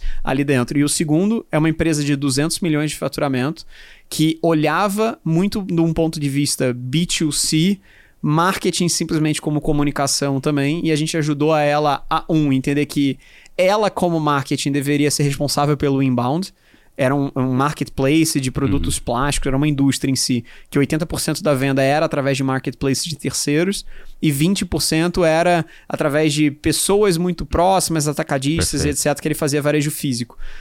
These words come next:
Speaker 1: E ela não tinha nenhum canal de direct consumer, então ela como marketing, a gente convenceu ela de ter um canal de inbound,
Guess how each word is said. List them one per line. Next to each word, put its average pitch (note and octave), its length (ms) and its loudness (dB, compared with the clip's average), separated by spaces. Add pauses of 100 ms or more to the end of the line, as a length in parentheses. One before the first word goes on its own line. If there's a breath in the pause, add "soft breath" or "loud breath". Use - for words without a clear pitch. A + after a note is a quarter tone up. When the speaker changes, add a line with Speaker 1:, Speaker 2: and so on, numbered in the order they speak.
(140 loud breath)
Speaker 1:
E D#3 120 4
ela E3 200 4
não F3+ 140 2
tinha F#3 180 0
nenhum E3+ 160 0
canal E3 300 0
de D#3+ 80 2
direct D#3 320 0
consumer, C#3 480 0
então C#3 260 -2
ela D#3 300 2
como D#3 200 -4
marketing, D3+ 640 -2
a D3+ 80 0
gente D3 160 -4
convenceu C#3+ 580 0
ela C3+ 220 2
de B2 80 -6
ter C#3 140 -2
um C3+ 60 -2
canal C#3 260 0
de C#3 100 0
inbound, D#3+ 640 0